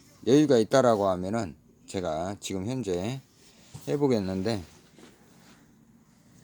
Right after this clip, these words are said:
지금 뭐야, 저 이십이 분 곧 그 메모리가 끊어질 차원이기 때문에 제가, 어, 여기서, 어, 다 마무리를 지어야 될 겁니다. 익산 우림가전 센터에서,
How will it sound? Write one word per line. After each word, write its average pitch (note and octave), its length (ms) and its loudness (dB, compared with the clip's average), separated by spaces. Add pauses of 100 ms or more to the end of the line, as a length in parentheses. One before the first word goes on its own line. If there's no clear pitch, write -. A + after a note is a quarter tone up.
(880)
지금 A2 340 -2
뭐야, F#2+ 300 0
저 E2+ 360 -6 (460)
이십이 A2+ 460 -2
분 E2+ 340 -8
곧 A#2 180 -6 (380)
그 F2+ 480 -2
메모리가 G#2 400 0
끊어질 C3+ 640 2
차원이기 F2+ 480 -2
때문에 F2 500 -6 (480)
제가, D2+ 520 -6 (680)
어, D#2+ 80 -2
여기서, F2 640 -2 (200)
어, C#2 420 -8
다 D2 180 -8
마무리를 F2+ 400 -4
지어야 G2 200 0
될 E2+ 120 -6
겁니다. B1 460 -18
익산 G#2 360 0
우림가전 A2+ 460 0
센터에서, A#2 920 -2